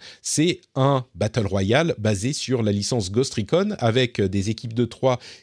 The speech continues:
basées sur des objectifs. Donc, euh, un petit peu différent comme mécanique pour les Battle Royale. On était censé avoir là,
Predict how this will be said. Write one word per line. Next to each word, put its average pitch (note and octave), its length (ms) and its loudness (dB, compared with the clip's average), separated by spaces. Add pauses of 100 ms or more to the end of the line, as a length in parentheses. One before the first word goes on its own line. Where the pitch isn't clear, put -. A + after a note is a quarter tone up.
(180)
basées D#3 340 0
sur C3+ 300 0
des A#2+ 540 2
objectifs. F#3+ 600 -2 (300)
Donc, G#2 240 -2
euh, G2 260 4
un B2+ 100 0
petit C3 160 -6
peu C#3+ 100 0
différent A#2+ 460 -2 (220)
comme G2+ 180 2
mécanique A#2 420 -2
pour G#2+ 140 -2
les G2+ 80 4
Battle G2 260 0
Royale. B2 380 0 (720)
On B2 80 2
était G3+ 280 0
censé G#3 420 0
avoir C#3+ 760 2
là, E3 400 2